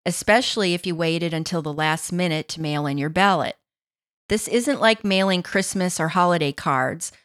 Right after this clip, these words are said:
where if you know they might be late, depending on the date you mail them, you can say to yourself, "Oh well, they're in the mail," and it's the thought that counts. I know because some years I'm at fault for doing this.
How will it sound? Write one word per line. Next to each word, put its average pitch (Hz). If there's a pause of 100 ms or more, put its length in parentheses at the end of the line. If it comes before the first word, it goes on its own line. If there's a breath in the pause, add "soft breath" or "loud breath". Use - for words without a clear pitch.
(180 soft breath)
where 180
if 180
you 185
know 196
they 214
might 175
be 170
late, 156
depending 175
on 156
the 156
date 160
you 156
mail 180
them, 151 (340)
you 185
can 202
say 185
to 175
yourself, 165 (200)
"Oh 285
well, 196 (460)
they're 226
in 254
the 247
mail," 175 (300)
and 175
it's 180
the 170
thought 151
that -
counts. - (840)
I 233
know 214
because 190
some 214
years 190
I'm 165
at 156
fault 151
for 156
doing 147
this. -